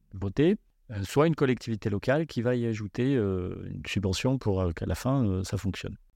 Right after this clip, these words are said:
Mais sinon, il n'y a pas de grand plan national pour dire, euh, les centres de santé municipaux ou, euh, non lucratifs doivent être soutenus et on va faire en sorte que ça fonctionne. Donc ça, c'est une réalité. Et puis après, pour être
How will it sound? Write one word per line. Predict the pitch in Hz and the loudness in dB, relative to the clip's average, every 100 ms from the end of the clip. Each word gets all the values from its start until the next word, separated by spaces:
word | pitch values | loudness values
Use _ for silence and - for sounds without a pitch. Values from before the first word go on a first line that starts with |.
| _ _ - | _ _ -4
Mais | 117 117 | -2 -2
sinon, | - 131 170 | 0 2 4
il | |
n'y | 113 | 2
a | 101 | 2
pas | 139 175 | 4 6
de | 151 117 143 | 4 2 2
grand | 120 110 131 | 2 0 -2
plan | - 123 139 | 2 2 4
national | 143 120 - 104 113 151 | 2 0 -2 -2 0 0
pour | 143 98 98 | -2 -2 0
dire, | 120 151 131 | 2 2 2
euh, | 110 104 | 2 0
les | 110 143 | 2 2
centres | - 151 131 123 | 2 0 0 0
de | 113 | 0
santé | - 113 95 113 110 | -2 -4 -2 0 2
municipaux | 107 107 - 107 107 107 | 2 0 -2 -4 0 0
ou, | 135 131 120 107 | 2 2 4 4
euh, | 98 | 4
non | 101 104 | 4 2
lucratifs | 92 - - 151 170 110 | 0 -4 0 0 2 2
doivent | 113 - | 2 4
être | 123 - | 0 0
soutenus | 104 - 113 147 156 | -6 0 2 4 4
et | 110 | 4
on | 98 | 4
va | 110 127 107 | 2 2 0
faire | 113 | 0
en | 104 | -2
sorte | - 131 - | 0 -2 0
que | 113 | -4
ça | 117 | -4
fonctionne. | - 101 - - _ - - - - | -4 -8 -8 -18 _ -20 -20 -20 -16
Donc | - | 0
ça, | 139 147 | 4 4
c'est | - - 139 - - | 2 2 0 2 2
une | 117 | 2
réalité. | 107 98 95 - _ _ - | 2 0 -4 -8 _ _ -12
Et | |
puis | - 110 | 2 2
après, | - 156 | 4 4
pour | 160 110 | 4 4
être | 101 | 2